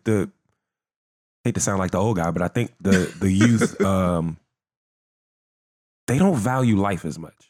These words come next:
Speaker 2: Right.
Speaker 1: Um, and so, you know, where we used to,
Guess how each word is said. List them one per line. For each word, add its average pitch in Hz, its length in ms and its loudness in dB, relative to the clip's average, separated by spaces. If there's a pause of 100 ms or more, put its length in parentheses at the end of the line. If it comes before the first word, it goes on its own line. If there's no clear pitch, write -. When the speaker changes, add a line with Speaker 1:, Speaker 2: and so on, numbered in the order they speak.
Speaker 2:
Right. - 300 -6 (160)
Speaker 1:
Um, 85 460 -2
and 92 140 0
so, 98 440 0 (600)
you 123 140 4
know, 107 160 2
where 98 240 4
we 113 140 4
used 135 300 2
to, 101 360 0